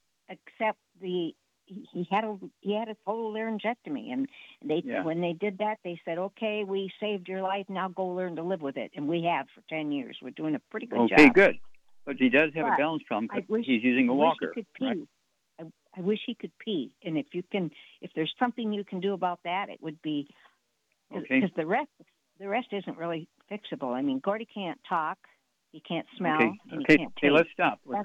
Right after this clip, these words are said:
Speaker 1: That's
Speaker 2: let's stop. Let's stop, stop, stop, stop, stop. Okay, Charmaine, what, what are we gonna do for Gordy here? Um, we need to, uh, get him to where he can function a little bit more. Uh,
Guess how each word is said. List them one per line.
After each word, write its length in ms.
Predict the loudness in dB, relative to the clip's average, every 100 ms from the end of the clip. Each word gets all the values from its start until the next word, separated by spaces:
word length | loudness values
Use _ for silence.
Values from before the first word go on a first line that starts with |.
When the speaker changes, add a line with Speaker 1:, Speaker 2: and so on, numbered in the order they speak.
| -6 -8
Speaker 1:
That's 40 |
Speaker 2:
let's 160 | -6 -4
stop. 220 | -2 -2 _ _ _ _
Let's 140 | -14 -6
stop, 240 | -4 -4 -4
stop, 180 | -4 -2
stop, 160 | -6 -6
stop, 120 | -8
stop. 180 | -10 -12 -12 -16 -14 -10 6
Okay, 160 | 8
Charmaine, 380 | 10 8 8 4
what, 260 | 2 -2 2
what 160 | 2
are 40 | 4
we 100 | 4
gonna 100 | 6
do 180 | 6 6
for 140 | 6
Gordy 320 | 6 6 4
here? 300 | 2 0 0 _ -20 _ _
Um, 240 | 0 2 4
we 120 | 6
need 200 | 6 6 2
to, 360 | 4 6 6 2 _ _ _ -6
uh, 100 | 4
get 240 | 6 6
him 320 | 6 4 2 2
to 60 | 2
where 160 | 2
he 120 | 4
can 220 | 2 2 4
function 500 | 6 6 4 2 2
a 80 |
little 200 | 4 4
bit 180 | 4 2
more. 320 | 2 4 2 0 _ -20 -20 _ -2
Uh, 240 | 4 4